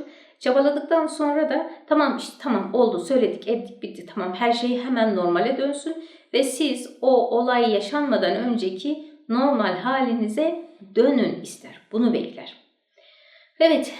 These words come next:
kıymetli izleyicilerim, bugün nelerden bahsettik? Duygusal olarak büyüyememiş ebeveynle iletişim kurmanın nasıl bir şey olduğundan bahsettik. Birincisi neydi?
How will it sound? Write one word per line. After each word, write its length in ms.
kıymetli 380
izleyicilerim, 600
bugün 240
nelerden 460
bahsettik? 720
Duygusal 400
olarak 460
büyüyememiş 580
ebeveynle 560
iletişim 600
kurmanın 440
nasıl 300
bir 40
şey 180
olduğundan 520
bahsettik. 500
Birincisi 440
neydi? 220